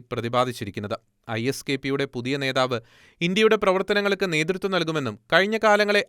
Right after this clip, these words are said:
അപേക്ഷിച്ച് ശക്തമായ ഭീഷണിയായി ഐ എസ് കെ പി വളർന്നു വരികയാണെന്നും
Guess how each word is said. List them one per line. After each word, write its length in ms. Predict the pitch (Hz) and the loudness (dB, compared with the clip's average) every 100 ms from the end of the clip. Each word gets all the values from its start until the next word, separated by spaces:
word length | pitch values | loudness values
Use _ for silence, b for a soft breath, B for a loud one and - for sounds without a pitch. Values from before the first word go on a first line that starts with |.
| 156 | 0
അപേക്ഷിച്ച് 520 | 160 175 190 170 170 - | -2 -4 -6 -2 -2 -4
ശക്തമായ 720 | - 156 - 208 196 185 180 | -4 -4 -2 -2 2 2 2
ഭീഷണിയായി 720 | 151 135 - 175 180 170 160 - | 0 -4 -4 -6 -2 0 0 -2
ഐ 120 | 131 139 | -4 -4
എസ് 180 | 160 - | -8 -6
കെ 80 | 160 | -6
പി 220 | 147 160 _ | -4 -10 _
വളർന്നു 420 | 123 127 143 170 | 0 2 2 0
വരികയാണെന്നും 600 | 180 160 156 143 127 104 | -2 -2 0 0 0 -6